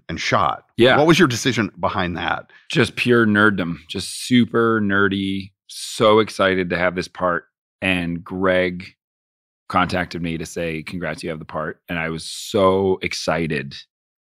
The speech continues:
Speaker 2: I was twenty-three, and I was ju-, you know, I think at that time in my life, my only experiences with, was in college, just sort of like, "Let life happen. Who knows?" Right?
Speaker 1: Right.
Speaker 2: And so I was, like, so excitable, like a puppy. And I said to Greg, I was like,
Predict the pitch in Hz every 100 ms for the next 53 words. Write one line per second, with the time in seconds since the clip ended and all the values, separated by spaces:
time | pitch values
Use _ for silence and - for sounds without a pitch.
0 | _ _ - 87 - - 120 117 - 113
1 | 135 135 90 87 85 - - 107 92 82
2 | 85 87 98 95 95 95 - 92 92 90
3 | 87 87 98 - 87 85 87 87 82 -
4 | 92 87 82 80 82 78 - _ 87 85
5 | 82 - - 87 78 87 90 82 80 78
6 | 85 80 78 67 - - _ _ _ _
7 | _ _ _ - 147 139 143 151 143 147
8 | - 135 113 143 165 139 196 208 202 139
9 | 110 85 - 104 120 180 _ - 87 78
10 | - _ 107 98 110 110 110 101 - -
11 | - 117 120 117 - 113 113 101 98 90
12 | 85 - 113 127 90 69 90 85 - 90
13 | 85 95 104 85 82 85 67 60